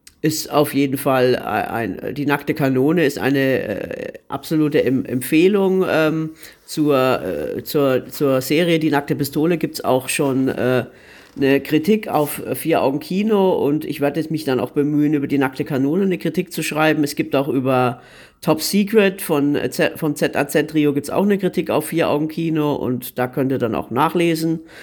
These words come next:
wenn ihr wollt. Und ja, das, äh, ist jetzt quasi Film aus unserer Jugend und demnächst, äh, neuer Film der Reihe in unseren, in unserem Mittelalter, wie ich immer sag.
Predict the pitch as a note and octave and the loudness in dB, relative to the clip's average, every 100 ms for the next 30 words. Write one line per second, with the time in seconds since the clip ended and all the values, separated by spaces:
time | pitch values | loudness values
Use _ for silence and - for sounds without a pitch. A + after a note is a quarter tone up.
0 | - - - D3+ D#3 C#3+ C#3+ D#3 D#3 - | -20 -20 -2 2 2 4 4 4 0 -4
1 | A#2 C3 B2+ - - - F#3 D3+ A#2+ B2 | -4 -2 -2 -6 -16 -2 2 4 2 0
2 | B2+ - - C#3 C#3+ C#3+ - - - - | -6 -6 -4 0 0 -2 -10 -20 -20 -20
3 | - _ - - D3 D#3+ D3 D3 C3+ C#3+ | -20 _ -20 -14 -8 -4 -2 2 2 2
4 | C#3+ D#3+ E3+ E3 D3 C#3 C#3 D3 E3+ G3+ | 0 0 2 2 0 2 2 2 0 0
5 | A3+ A3 - D3+ E3+ C#3+ A#2+ A2 C3+ - | -2 -4 -2 0 2 0 2 2 2 0
6 | - - - C#3 D#3 D#3 C#3 C#3 C#3 C#3+ | -6 -8 -4 0 0 0 2 4 2 2
7 | F3 D#3+ D3+ D#3 D#3 D3 B2+ B2+ D3+ E3 | 0 0 0 -2 0 0 2 2 4 4
8 | C3 C#3+ A#2 D3 D#3 C#3+ C#3+ D3+ D#3 - | 4 2 2 0 2 2 2 0 -2 -8
9 | - - C3 B2+ C#3+ D3+ D3+ E3 D#3 A#2+ | -18 -8 -2 -2 0 0 0 2 2 4
10 | C3 B2+ A#2+ B2 C3 B2+ B2+ B2+ G#2 G#2 | 2 2 0 -2 -2 0 0 0 -2 -2